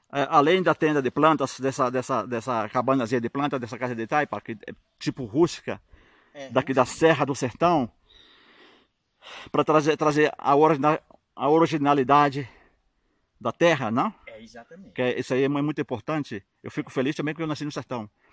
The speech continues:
Speaker 1: Aqui vocês vão ter algumas mesas.
Speaker 2: Ai.
Speaker 1: Aquele que vão colocar alguma coisa pra quê? Um café, alguma coisa assim pra servir?
Speaker 2: Vai, vai ter.
Speaker 1: Isso, né?
Speaker 2: Vai ter.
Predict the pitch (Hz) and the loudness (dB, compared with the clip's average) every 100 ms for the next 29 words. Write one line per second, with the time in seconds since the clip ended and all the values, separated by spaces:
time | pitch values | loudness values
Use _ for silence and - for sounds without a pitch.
0 | _ _ _ - - 160 151 143 143 131 | _ _ _ -12 -6 -6 -4 -6 -4 -2
1 | 135 110 117 127 139 175 - - _ 107 | 0 0 2 4 2 -2 -8 -20 _ -20
2 | - _ _ _ _ 113 151 147 151 131 | -20 _ _ _ _ -4 -2 0 0 0
3 | 147 156 143 139 135 123 135 135 131 131 | 0 0 2 2 0 0 0 0 -2 -2
4 | 120 117 - - 151 139 127 135 120 131 | -4 -4 -6 0 2 2 0 0 -2 -2
5 | 123 127 120 143 127 139 143 143 160 123 | -4 -4 -4 -4 -6 -12 -12 -16 -18 -20
6 | 110 107 _ _ _ 110 107 110 117 180 | -20 -20 _ _ _ -14 -14 -10 -10 -10
7 | 123 | -16